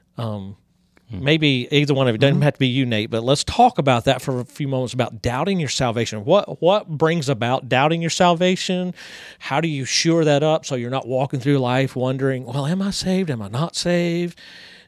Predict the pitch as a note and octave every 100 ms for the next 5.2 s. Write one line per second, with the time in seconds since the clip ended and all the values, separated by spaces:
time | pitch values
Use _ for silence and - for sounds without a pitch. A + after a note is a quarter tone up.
0 | _ D3 D#3+ D#3+ D3+ B2+ C3 C3 - A2+
1 | C#3 C#3 C#3 C3 C3 - - C3+ - A#2+
2 | G#2+ A2 A2 G2+ G2 - _ _ E3+ D#3+
3 | B2 F#3+ D3+ - C#3+ F#3+ C3+ A#2 A2 C#3+
4 | C3+ - - _ _ C3 C3+ E3 D3 B2
5 | -